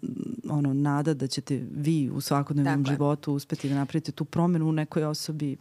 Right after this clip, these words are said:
Speaker 2: Tako je. I da spomenemo
Speaker 1: Mm.
Speaker 2: samo za kraj
Speaker 1: Da.
Speaker 2: još jednu stvar, e, gde nekako je, e, evo, mogu u svoje ime da kažem, e,
Speaker 1: Mhm.
Speaker 2: moj terapeut meni davno, ovaj, vratio to kao moj narcizam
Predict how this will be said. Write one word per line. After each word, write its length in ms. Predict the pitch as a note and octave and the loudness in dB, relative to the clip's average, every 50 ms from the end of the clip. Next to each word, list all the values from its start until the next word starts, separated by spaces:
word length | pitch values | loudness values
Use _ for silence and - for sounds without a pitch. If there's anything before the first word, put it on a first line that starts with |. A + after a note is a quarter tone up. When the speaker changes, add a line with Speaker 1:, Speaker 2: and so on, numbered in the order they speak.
| _ _ _ | _ _ _
Speaker 2:
Tako 260 | - F#3+ F3 - - | -2 -2 -2 -2 -6
je. 60 | F3 - - | -10 -2 0
I 100 | B3 B3+ | 0 2
da 120 | B3+ B3 | 2 2
spomenemo 640 | A#3 - - - C#4 E4+ A4 C#5 C#5+ C#5 A#4 F4 D4 | 0 -2 -4 -4 -2 -2 -2 -2 -2 -2 -2 0 0
Speaker 1:
Mm. 40 | A#3+ | -2
Speaker 2:
samo 460 | G3+ G#3 - - - C#4 C#4 B3+ A#3 | -2 -6 -6 -4 -2 0 0 0 0
za 100 | G#3 G#3+ | -2 -2
kraj 180 | - - - | 0 2 4
Speaker 1:
Da. 80 | A3+ A#3+ | 6 6
Speaker 2:
još 140 | G#3 F3 D#3 | 4 4 0
jednu 160 | A3 A3 A3 | -2 -4 -4
stvar, 220 | G3+ - A3+ A3 G3+ | -4 -2 -2 -2 -2
e, 260 | - - - G2+ F#2+ | -4 -4 -4 -4 -4
gde 340 | - G3+ F#3+ F#3 G3 F#3+ F#3 - - - - - - - | -4 -4 -2 0 0 0 -2 -4 -8 -16 -20 -20 -6 -2
nekako 480 | G3+ G#3 A3 - - - - - G3 | 0 0 0 0 -4 -2 2 4 4
je, 360 | F#3+ F#3 F3 F3 F3 F3 E3+ - | 4 6 6 6 6 6 4 2
e, 560 | - - E3 E3+ E3+ E3+ E3+ E3+ E3+ E3+ F3+ F#3 G#3+ - _ _ | 0 0 2 4 4 4 4 2 2 0 -2 -4 -6 -10 _ _
evo, 180 | - F#3+ F#3 | 4 4 4
mogu 220 | F#3 F#3 F#3 F#3 F#3 | 4 2 0 -2 -2
u 40 | F#3+ | -2
svoje 280 | - - F3+ F3 E3+ | 0 0 0 2 0
ime 140 | F3 E3+ E3 | 0 0 -2
da 80 | F3 E3 | -2 0
kažem, 320 | - F3 F3 E3+ E3+ E3+ | -2 -2 -2 -2 0 0
e, 120 | F#3 E3 E3+ | 0 2 2
Speaker 1:
Mhm. 160 | F3+ F3+ F3 | 2 2 4
Speaker 2:
moj 220 | F3+ F#3+ G3+ G3+ | 4 4 4 2
terapeut 480 | F#3+ - - F3 E3+ - F3+ F3+ F3+ F3 | 2 2 0 0 0 2 2 0 0 0
meni 360 | F3+ F3+ F3 F3 F3 F3 F3 | -4 -6 -6 -4 -6 -8 -4
davno, 500 | F3 E3+ E3+ E3+ E3 E3+ E3 E3 E3+ E3+ - | -2 -2 -2 -2 -2 -4 -4 -6 -6 -6 -6
ovaj, 380 | - E3+ E3 E3 D#3+ E3 E3+ E3+ - - - - - - | -4 -4 -4 -4 -4 -4 -6 -6 -10 -16 -20 -20 -14 -4
vratio 420 | - F3 F3 F3 F3 F3 - G3+ F#3+ | 0 2 4 4 2 0 -2 -4 -4
to 280 | - - G3+ G#3 F#3+ F#3 - - - _ | 0 2 2 2 2 0 -4 -12 -20 _
kao 240 | - - F3 F3+ F3+ | 0 2 2 2 2
moj 220 | F#3 F#3+ G3 G3 | 2 0 0 0
narcizam 560 | F#3 F3 E3 E3 - F#3 F#3 F3+ F3+ E3 D#3+ | -2 -4 -6 -4 -2 -2 -2 0 -2 -4 -4